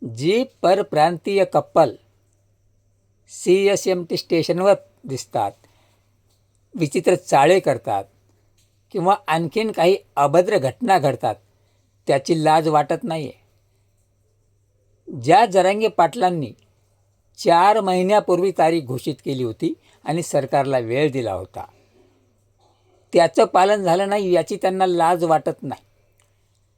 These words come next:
ज्या ठिकाणी मराठा स्वयंसेवक जातीनं रस्ते स्वच्छ करतात, त्याची यांना लाज वाटत नाही आहे.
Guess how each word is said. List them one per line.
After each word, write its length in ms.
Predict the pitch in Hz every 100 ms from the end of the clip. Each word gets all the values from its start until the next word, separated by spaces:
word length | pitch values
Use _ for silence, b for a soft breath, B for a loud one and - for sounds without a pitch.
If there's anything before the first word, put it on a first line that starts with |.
| _ _ _ _ _ _ _ 202
ज्या 220 | 120 180
ठिकाणी 420 | 226 202 180 185 208
मराठा 520 | 156 147 147 214 214
स्वयंसेवक 680 | 190 190 175 - 127 113 - _ _ _ _ _ 185
जातीनं 480 | 120 156 - 226 226
रस्ते 320 | 214 - 277
स्वच्छ 320 | 175 226 - -
करतात, 440 | 147 131 - 127 - _ _ _ _ _ _ 170
त्याची 320 | 160 - 208
यांना 260 | 196 208
लाज 320 | 202 196 196 190
वाटत 320 | 180 180 175
नाही 220 | 139
आहे. 100 | 127